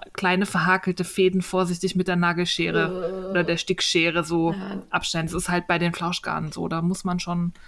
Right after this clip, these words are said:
Speaker 2: Nix für
Speaker 1: sehr genau
Speaker 2: mich.
Speaker 1: aufpassen, was man tut.
Speaker 2: Nix
Speaker 1: Nee.
Speaker 2: für mich. Okay.
Speaker 1: <laughs>
Speaker 2: Ja. Aber es, äh, also,
Speaker 1: Aber das
Speaker 2: also die Maschenprobe war toll. War
Speaker 1: Die war sehr, und das Garn ist einfach geil. Also ich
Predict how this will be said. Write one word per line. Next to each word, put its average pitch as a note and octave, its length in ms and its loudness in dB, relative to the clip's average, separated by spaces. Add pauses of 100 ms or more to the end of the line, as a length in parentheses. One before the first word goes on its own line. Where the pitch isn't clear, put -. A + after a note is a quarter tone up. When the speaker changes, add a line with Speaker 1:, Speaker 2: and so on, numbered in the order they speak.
(120)
Speaker 2:
Nix A3+ 300 -8
für F3 80 -6
Speaker 1:
sehr A#3 120 6
genau C4 160 6
Speaker 2:
mich. - 80 6
Speaker 1:
aufpassen, E3 520 0
was F3 160 -2
man F#3 140 -4
tut. - 340 -12
Speaker 2:
Nix G3 220 -4
Speaker 1:
Nee. F3+ 80 0
Speaker 2:
für F3 120 -4
mich. - 400 -6 (120)
Okay. G#3 500 -6 (200)
Speaker 1:
<laughs> - 600 -4 (120)
Speaker 2:
Ja. A3 300 -8
Aber A3 220 8
es, C4 120 4
äh, - 40 2 (200)
also, B3 320 8
Speaker 1:
Aber G#3+ 240 4
das - 240 -2
Speaker 2:
also B3+ 160 10
die C4 60 12
Maschenprobe A#3+ 580 6
war F3+ 140 0
toll. - 420 -4 (360)
War G3+ 320 -12 (520)
Speaker 1:
Die F3 260 -4
war C#3+ 200 -2
sehr, - 180 -10 (320)
und F#3 100 2
das E3+ 200 0
Garn F3 240 4
ist - 160 -8
einfach D#3+ 320 -8
geil. - 280 -4 (220)
Also - 160 -8
ich - 160 -4